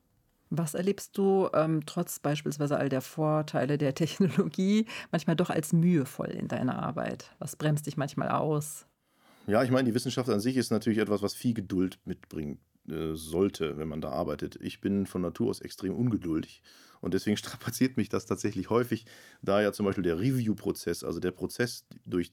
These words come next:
Speaker 2: den unsere Manuskripte laufen müssen, wenn wir sie geschrieben haben, äh, der kann sehr langwierig sein. Und ich habe regelmäßig,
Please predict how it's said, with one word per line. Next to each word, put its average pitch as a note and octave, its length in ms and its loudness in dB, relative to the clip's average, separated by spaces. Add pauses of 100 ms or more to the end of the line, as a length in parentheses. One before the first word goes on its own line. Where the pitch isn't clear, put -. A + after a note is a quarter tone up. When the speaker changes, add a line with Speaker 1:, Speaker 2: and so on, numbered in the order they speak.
(140)
Speaker 2:
den G2+ 200 2
unsere F#2 320 -2
Manuskripte F2 520 -2
laufen D#2+ 340 -2
müssen, D#2+ 240 -6
wenn F2+ 160 -2
wir F2+ 100 -2
sie F2 260 -4 (360)
geschrieben B2+ 480 -2
haben, A2+ 380 -4 (460)
äh, G2 220 0
der F#2 120 2
kann A2+ 160 2
sehr G#2+ 120 4
langwierig F#2+ 400 2
sein. C#2+ 220 -4
Und D2+ 120 -2
ich - 80 -8
habe E2+ 160 -2
regelmäßig, G2 720 0